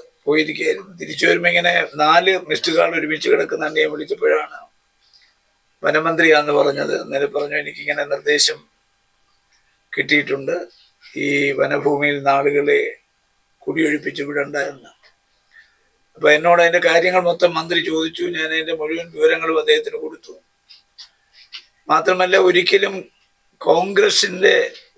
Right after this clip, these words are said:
ഒരാൾ പോലും നമ്മുടെ ഭൂമിയിൽ കൈവശാവകാശമുണ്ടല്ലോ, ഏത് ഭൂമിയായാലും. ഈ അൻപത് വർഷമൊക്കെ ഭൂമി കൈവശം വെച്ച് അവരധ്വാനിച്ച അധ്വാനത്തിന് അവരെ കുടിയിറക്കി വിടുമ്പോ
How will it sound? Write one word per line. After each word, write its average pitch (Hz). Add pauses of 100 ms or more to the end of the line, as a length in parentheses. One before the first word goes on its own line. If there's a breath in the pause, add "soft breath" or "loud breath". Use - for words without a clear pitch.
(120)
ഒരാൾ 92
പോലും 165 (1400)
നമ്മുടെ 147
ഭൂമിയിൽ 175
കൈവശാവകാശമുണ്ടല്ലോ, 180 (320)
ഏത് 156
ഭൂമിയായാലും. 165 (1040)
ഈ 147
അൻപത് 156
വർഷമൊക്കെ 180
ഭൂമി 165
കൈവശം 170
വെച്ച് -
അവരധ്വാനിച്ച 170
അധ്വാനത്തിന് 175
അവരെ 170
കുടിയിറക്കി 175
വിടുമ്പോ 175